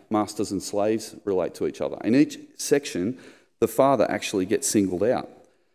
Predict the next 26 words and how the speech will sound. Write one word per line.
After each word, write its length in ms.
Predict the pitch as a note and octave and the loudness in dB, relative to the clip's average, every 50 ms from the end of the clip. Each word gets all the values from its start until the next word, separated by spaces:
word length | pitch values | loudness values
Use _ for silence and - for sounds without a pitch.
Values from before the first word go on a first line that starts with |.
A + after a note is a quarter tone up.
| _ _ _ _ _ _ _ _ _ _ - | _ _ _ _ _ _ _ _ _ _ -4
It's 120 | - - | 0 2
a 60 | C#3 | 4
really 280 | D3+ F3+ F3+ E3+ B2 C3+ | 6 8 8 10 10 10
interesting 360 | C#3+ C#3 D3+ C3+ - C#3 A#2 | 8 6 4 2 4 4 4
key 300 | G#2+ - - D3 B2 A2+ | 4 4 2 4 6 6
element 340 | A2+ C3 D3 D#3 C#3 G#2+ F#2+ | 6 6 6 6 4 4 2
here 320 | - G2+ F2+ F2+ G2+ G#2 A2+ | 2 2 2 2 2 2 2
in 140 | A2 G2+ | 2 2
making 320 | G#2+ A2+ A2+ A2 - A2+ G#2 | 4 2 2 2 2 0 0
the 60 | F#2+ | 0
Christian 500 | - - A#2+ A2 - - G#2 G2 F#2+ F2+ | 0 0 0 -2 0 0 0 0 0 0
family 480 | - - - G#2+ G#2 G2 F#2+ F2+ E2+ E2 | -2 -2 0 2 2 2 2 0 0 2
work. 480 | F#2 B2 C#3 C3 - - - - - _ _ _ _ _ _ _ _ _ _ _ _ _ _ _ _ _ _ _ _ _ _ _ | 4 4 4 4 2 -2 -8 -16 -20 _ _ _ _ _ _ _ _ _ _ _ _ _ _ _ _ _ _ _ _ _ _ _
If 300 | - D3+ F#3 - - - | 6 6 6 4 2 2
the 120 | - D#3+ C3 | 4 4 4
householder 840 | - C3 B2+ C#3+ C#3 - - - A#2 G#2 F#2+ E2+ D2+ - D3+ E3 - - - - _ _ _ _ _ | 4 4 2 2 2 0 2 4 4 4 4 2 0 -2 -2 -6 -8 -14 -20 -20 _ _ _ _ _
is 480 | - A#2+ A2+ G2+ - - - - - - - _ _ _ _ _ _ _ _ _ _ _ | 0 0 0 0 -2 -4 -6 -8 -10 -14 -20 _ _ _ _ _ _ _ _ _ _ _
to 360 | - - A2+ G2 G2+ G2 F#2+ - | -4 0 2 2 2 2 0 -2
love 520 | - G2 G#2 A#2 B2 A#2 G2+ F#2 - - - - | -2 2 6 6 8 8 6 4 2 -4 -8 -4
his 240 | - G2+ F2+ - - | -2 -2 -2 -2 0
wife, 480 | F2+ E2 D2+ E2 A2 C3 - - - | 0 0 2 0 -2 -4 -8 -12 0
love 320 | G#2+ A2 A2+ A2 G#2 G2 - | 4 6 6 6 6 2 -2
his 240 | - G2+ F2 - - | -4 -6 -6 -6 -8
children, 560 | - - G#2+ F#2+ F#2+ F2 F2+ E2 F2 F2+ - | -6 -4 -2 -2 -2 -2 -4 -6 -6 -6 -6
and 240 | - F#2 F2+ F#2+ F#2+ | -6 -6 -6 -2 0
love 420 | G2 G2+ G2+ G2 F#2+ - - - | 2 2 2 2 0 -4 -10 -18